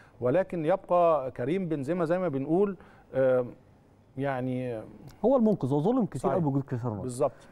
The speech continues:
Speaker 2: آه، ما خدش حقه من التقدير حتى من جمهور ريال مدريد إلا بعد رحيل رونالدو. كان، آه، مساند لرونالدو في وقت كتير جدا، لكن بعد رحيل رونالدو لا، ظهر،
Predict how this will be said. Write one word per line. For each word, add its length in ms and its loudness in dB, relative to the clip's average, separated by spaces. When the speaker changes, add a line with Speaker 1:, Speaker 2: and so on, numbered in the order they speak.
Speaker 2:
آه، 560 4
ما 160 2
خدش 300 -4
حقه 640 0
من 200 0
التقدير 600 0
حتى 240 -4
من 100 0
جمهور 180 2
ريال 180 2
مدريد 400 -2
إلا 180 4
بعد 220 0
رحيل 240 -4
رونالدو. 460 0
كان، 400 2
آه، 400 0
مساند 400 2
لرونالدو 480 2
في 120 -4
وقت 160 -4
كتير 180 -4
جدا، 240 -4
لكن 380 0
بعد 160 2
رحيل 220 -2
رونالدو 440 0
لا، 240 2
ظهر، 480 -2